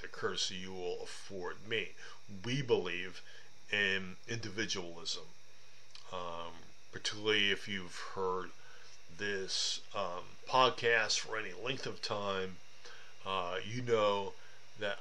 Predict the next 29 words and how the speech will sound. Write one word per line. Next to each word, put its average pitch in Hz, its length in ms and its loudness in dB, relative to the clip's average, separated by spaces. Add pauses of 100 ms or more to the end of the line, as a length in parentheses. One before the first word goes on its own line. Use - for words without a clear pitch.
I 101 380 6 (220)
speak 117 500 2
at 95 260 2
length 107 460 2 (160)
to 98 280 0
the 95 200 -2
objectivism 92 1080 0 (400)
of 92 340 2 (140)
Ayn 98 220 6 (140)
Rand 92 480 2
and 87 240 -4 (500)
how 92 220 -2
she - 260 0
thinks 98 360 0
of 92 320 -2 (640)
indivi-, 120 540 2
in 107 100 -4
terms 107 360 2
of 107 140 0
individualism 107 880 -2
versus - 400 0
collectivism. 85 760 -4 (300)
And 95 100 -4
so 113 160 2
that's 117 240 4
what 98 220 -2 (180)
I'm 92 80 -4
talking - 380 -4
about 85 220 -4